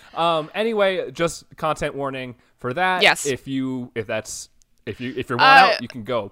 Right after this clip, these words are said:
Speaker 2: because believe
Speaker 1: I feel
Speaker 2: me,
Speaker 1: like
Speaker 2: I
Speaker 1: we can
Speaker 2: don't wanna be here either. So
Speaker 1: I feel like we can say there are no graphic depictions of said violence.
Speaker 2: No.
Speaker 1: It is implied.
Speaker 2: Yes, it's, it's
Speaker 1: Uh,
Speaker 2: very much,
Speaker 1: and
Speaker 2: yeah, very much implied.
Speaker 1: And we're gonna, you know, get into,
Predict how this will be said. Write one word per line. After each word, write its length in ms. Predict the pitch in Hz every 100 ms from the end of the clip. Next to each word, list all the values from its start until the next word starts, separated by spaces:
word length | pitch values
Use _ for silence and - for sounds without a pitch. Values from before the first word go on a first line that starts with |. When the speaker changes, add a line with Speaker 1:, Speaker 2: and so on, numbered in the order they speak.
| -
Speaker 2:
because 340 | 110 113 101
believe 200 | - 123 -
Speaker 1:
I 40 |
feel 180 | 381 392
Speaker 2:
me, 40 | 440
Speaker 1:
like 60 |
Speaker 2:
I 40 | 370
Speaker 1:
we 80 | 349
can 280 | 370 262 -
Speaker 2:
don't 220 | 127 120
wanna 160 | 107 113
be 100 | 113
here 140 | 117 110
either. 360 | 101 113 156 _
So 340 | - 143 139 - -
Speaker 1:
I 60 | 320
feel 160 | 349 349
like 120 | 370
we 120 | 359
can 140 | 359
say 160 | 277 302
there 180 | 254 -
are 180 | 269 294
no 220 | 262 254
graphic 560 | 214 208 202 240 254 220
depictions 500 | 240 233 - 226 190 -
of 360 | 196 180 180 _ _ _
said 320 | - - 190
violence. 600 | 180 151 90 76 76 214
Speaker 2:
No. 120 | 180 240
Speaker 1:
It 60 |
is 180 | 240 226
implied. 680 | 208 196 - 147 - 69 -
Speaker 2:
Yes, 260 | 127 82 -
it's, 220 | 147 -
it's 160 | 185 196
Speaker 1:
Uh, 80 |
Speaker 2:
very 160 | 156 143
much, 140 | 120
Speaker 1:
and 300 | 240 240 233
Speaker 2:
yeah, 60 | 104 -
very 160 | 113 113
much 160 | 107
implied. 340 | - - - - - - - - - _ -
Speaker 1:
And 300 | 226 240 240
we're 100 | 240
gonna, 300 | 233 208 175
you 160 | 175 175
know, 300 | 151 226 208 _ -
get 180 | 208 160
into, 360 | 156 180 147